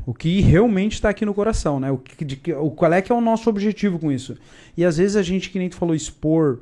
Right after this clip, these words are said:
pô, quem sabe tem o Clóvis lá, tem o cara que, "Pá, não sei o que que eu faço, eu não sei se eu vou ou não vou." e aí eu, "Pô, o Jairo tá fazendo isso, que legal, vou fazer também."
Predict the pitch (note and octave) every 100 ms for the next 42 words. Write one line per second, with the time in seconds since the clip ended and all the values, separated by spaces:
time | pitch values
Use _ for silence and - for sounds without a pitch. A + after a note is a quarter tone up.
0 | - _ - F#3 F#3 D3 C3+ D3+ - E3
1 | F3 E3+ F#3+ F#3 F3+ D#3+ D#3 F3 F3 D3
2 | D3+ E3 E3 E3+ E3+ E3 E3+ C#3 - D#3+
3 | D#3 C#3+ E3 D#3+ D#3+ D#3 C#3 - D#3+ E3
4 | D#3+ D3 C#3+ E3+ D3+ D3+ A#2+ C3 D#3+ E3+
5 | D#3 C#3+ C3+ A#2 C#3+ E3+ F3 E3+ - -
6 | - - D3+ D#3 D#3+ E3 F3 F3+ F3+ G3
7 | G3 G3 - A#3 G#3+ D#3 F3 A3 G#3+ -
8 | G#3 F#3+ G#3 G#3 G3 F#3+ G#3 G3+ F#3+ G3+
9 | G#3 F3+ D3 - - F3+ G#3 G#3+ F#3 G3
10 | F#3+ D#3+ B2